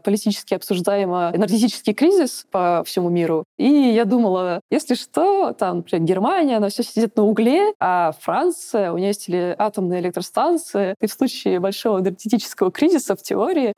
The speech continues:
она более-менее будет выживать в этом всём.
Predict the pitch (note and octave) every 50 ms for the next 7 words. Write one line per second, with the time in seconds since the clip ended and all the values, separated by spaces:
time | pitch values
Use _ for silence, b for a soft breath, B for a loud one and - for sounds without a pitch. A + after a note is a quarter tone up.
0 | _ - E3 E3 G3+ A#3+ A3+ E3+ F3 G#3 G#3+ F#3+ F#3 F3+ F#3+ G3 F#3 F#3 F3 E3
1 | E3 E3+ E3+ G#3 - A3 G#3 F#3 - G3 G3 E3 F3+ E3+ E3 E3 F3 - - F3+
2 | F3 - F3 F3+ E3+ - - G3 F#3 F#3+ A3